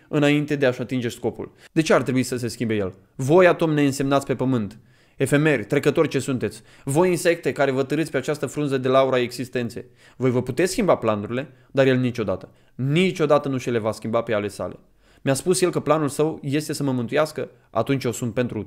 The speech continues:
totdeauna în siguranță. Numele meu scris în palmele Sale,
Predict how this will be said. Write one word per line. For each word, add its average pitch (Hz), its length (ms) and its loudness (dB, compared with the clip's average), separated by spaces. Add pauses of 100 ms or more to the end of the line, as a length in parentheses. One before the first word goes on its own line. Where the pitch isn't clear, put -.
totdeauna 127 600 0
în 135 80 -6
siguranță. 107 580 -6 (340)
Numele 147 500 2
meu 139 180 0
scris 131 320 -6
în 120 100 -4
palmele 156 420 0
Sale, 113 400 -6